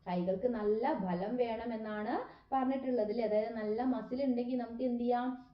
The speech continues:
ആ, എത്ര വെയിറ്റ് ഉണ്ടെങ്കിലും നമുക്ക് ഈസി ആയിട്ട് ലിഫ്റ്റ് ചെയ്യാൻ പറ്റൂ അല്ലേ? നോക്കിക്കേ മക്കളെ, അടുത്തത് കൂടുതൽ വെള്ളം എടുക്കാൻ പാത്രം വലിയത് തന്നെയാകണം അല്ലേ മക്കളെ? കൂടുതൽ വെള്ളം കൊള്ളാനായിട്ട് നമ്മൾ എന്ത് ചെയ്യണം? വലിയ പാത്രം എടുക്കേണ്ടേ?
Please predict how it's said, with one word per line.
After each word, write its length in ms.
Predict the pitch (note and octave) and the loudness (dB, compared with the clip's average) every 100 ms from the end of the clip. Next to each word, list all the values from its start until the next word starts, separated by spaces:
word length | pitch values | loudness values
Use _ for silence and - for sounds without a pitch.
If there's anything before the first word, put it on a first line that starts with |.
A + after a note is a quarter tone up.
| - | -8
ആ, 240 | G#3 G3 F#3+ | -4 0 2
എത്ര 340 | F#3 - B3 | 0 -2 0
വെയിറ്റ് 440 | B3 A#3 A3 A3 A#3 | 0 0 -4 -4 -2
ഉണ്ടെങ്കിലും 300 | G#3+ G#3+ A3 | 0 -2 -4
നമുക്ക് 300 | G3+ G3+ G3 | -6 -6 -6
ഈസി 380 | F#3 F#3 G3 | -6 -6 0
ആയിട്ട് 240 | F#3+ F#3 G3+ | 2 2 -2
ലിഫ്റ്റ് 280 | F#3 F3+ F#3+ | -2 -4 -2
ചെയ്യാൻ 340 | F3+ E3+ E3 | -2 0 -2
പറ്റൂ 240 | D#3 D3+ | -6 -6
അല്ലേ? 260 | F3+ G#3+ - - - F#3 | -4 -2 -4 -10 -10 -6
നോക്കിക്കേ 340 | F3+ F#3+ G3+ | -4 -2 -4
മക്കളെ, 320 | G3 F3+ G#3+ | -4 0 0
അടുത്തത് 440 | F#3+ F#3 F#3+ C4+ - - - | 0 2 2 2 -2 -12 0
കൂടുതൽ 520 | G3+ G#3+ G#3+ B3+ D4+ | 4 6 6 2 0
വെള്ളം 440 | A#3 G#3 G#3+ B3 | 2 2 4 2
എടുക്കാൻ 600 | G3+ F3+ F3+ - G#3 B3+ D#4 | 2 0 -2 -2 -4 -2 0
പാത്രം 500 | A3 F#3+ F#3 C4+ - | 0 -2 0 -2 -2
വലിയത് 560 | F3+ F#3 F#3+ G#3 A3 C#4 A#3 | 0 2 2 2 0 0 0
തന്നെയാകണം 1200 | F3+ F3+ G3 G#3+ F#3+ E3+ F3 F3+ F3+ F3+ E3+ F#3 | 0 2 0 0 -2 -2 -2 -2 0 0 -2 -4
അല്ലേ 200 | G3+ A3 | -2 0
മക്കളെ? 480 | G#3 G#3 G#3+ G#3+ - - | -4 -2 -2 -2 -8 -2
കൂടുതൽ 440 | G#3 A3 A#3+ B3 A#3+ | 2 2 4 2 2
വെള്ളം 320 | G#3+ A3+ A#3 | 0 -2 -4
കൊള്ളാനായിട്ട് 520 | A3 G#3+ A3 G#3+ G#3+ | -4 -4 -4 -6 -4
നമ്മൾ 240 | G#3+ G#3+ | -4 -4
എന്ത് 140 | G#3+ G#3+ | -4 -2
ചെയ്യണം? 260 | G#3+ G#3+ | -2 -2
വലിയ 320 | G3+ F#3 G#3+ G#3+ | -2 -2 -2 -4
പാത്രം 400 | G#3+ G#3 A3 G#3 | -4 -4 -4 -4
എടുക്കേണ്ടേ? 500 | G3+ G#3 G#3 G#3+ | -2 -2 -2 -4